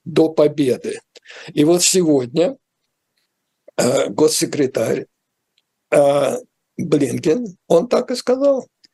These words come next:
«Мы будем поддерживать», впервые произнес эту формулу полностью, «мы будем поддерживать, и мы поддерживаем Украину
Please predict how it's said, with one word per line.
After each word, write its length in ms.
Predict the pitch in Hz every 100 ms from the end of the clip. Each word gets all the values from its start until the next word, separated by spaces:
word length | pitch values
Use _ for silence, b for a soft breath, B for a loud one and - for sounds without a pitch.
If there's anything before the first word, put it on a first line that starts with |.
| _ -
«Мы 200 | 165 180
будем 340 | 170 156 147
поддерживать», 580 | 147 123 127 135 - 151
впервые 520 | - 165 156 156 117
произнес 560 | - 131 127 151 139 -
эту 220 | - 139
формулу 520 | - 135 - 123 127
полностью, 640 | - 131 113 139 - 156 - B B B -
«мы 200 | 151 190
будем 420 | 170 170 160 123
поддерживать, 800 | 147 127 156 147 127 127 120 -
и 80 | 127
мы 140 | 147
поддерживаем 880 | 147 131 123 156 147 123 127 123 117
Украину 800 | 143 123 127 123 117 131 196 214